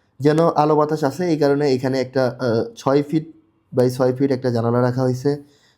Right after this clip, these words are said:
রুমগুলোর জানালাগুলো আমরা ছয় ফিট by ছয় ফিট রাখছি,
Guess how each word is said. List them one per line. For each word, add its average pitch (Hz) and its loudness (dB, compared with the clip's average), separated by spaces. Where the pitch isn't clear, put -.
রুমগুলোর 135 2
জানালাগুলো 131 0
আমরা 127 -2
ছয় 123 -2
ফিট 117 -6
by 120 -2
ছয় 120 -2
ফিট 117 -4
রাখছি, 120 -4